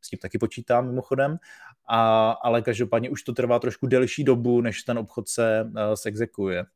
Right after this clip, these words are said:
Já doufám, že se dostaneme brzy k tomu obchodu. Zatím, zatím spousta, spousta otázek, takže, <laughs> takže, eh,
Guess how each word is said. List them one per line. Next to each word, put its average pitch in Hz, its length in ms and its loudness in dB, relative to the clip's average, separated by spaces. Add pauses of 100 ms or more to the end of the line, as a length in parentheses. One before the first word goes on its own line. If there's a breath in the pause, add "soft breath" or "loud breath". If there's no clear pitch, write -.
(180)
Já 107 60 8
doufám, 143 220 8
že 147 100 8
se 165 120 6
dostaneme 156 340 6
brzy 143 200 6
k - 60 -4
tomu 170 240 4
obchodu. 185 260 4
Zatím, 117 340 -4
zatím 117 360 -6
spousta, 120 560 -2
spousta - 420 -6
otázek, 110 540 0 (180)
takže, 110 260 -8 (360)
<laughs> - 960 -10
takže, 101 400 -4
eh, 101 440 -4